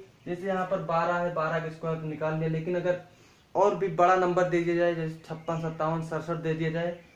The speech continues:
तो इस तरह का square निकालने के लिए फिर हम, फिर से हम दो number वाला square निकालेंगे, फिर इसमें ऐड करेंगे, तो वो सब थोड़ा दिक्कत करता है। इसलिए यहाँ पर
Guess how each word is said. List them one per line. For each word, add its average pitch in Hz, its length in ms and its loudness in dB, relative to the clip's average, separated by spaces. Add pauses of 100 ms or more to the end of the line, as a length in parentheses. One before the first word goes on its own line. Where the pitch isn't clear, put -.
(200)
तो - 140 -6
इस - 140 -8
तरह 196 200 2
का 196 160 2 (180)
square 185 540 2
निकालने 170 420 2
के 175 60 0
लिए 170 160 0
फिर 226 200 0
हम, 226 280 -2
फिर 240 160 2
से 247 120 0
हम 240 260 6
दो 208 180 4
number 214 280 2
वाला 208 260 4
square 202 280 -2
निकालेंगे, 190 520 0 (420)
फिर 226 160 -4
इसमें 220 220 -4
ऐड 214 180 0
करेंगे, 214 340 0 (360)
तो 233 100 6
वो 233 140 8
सब 240 220 -6
थोड़ा 202 160 4 (140)
दिक्कत 160 400 -2
करता 151 300 -2
है। 151 180 -8
इसलिए 190 320 -6
यहाँ 196 220 2
पर 233 220 -4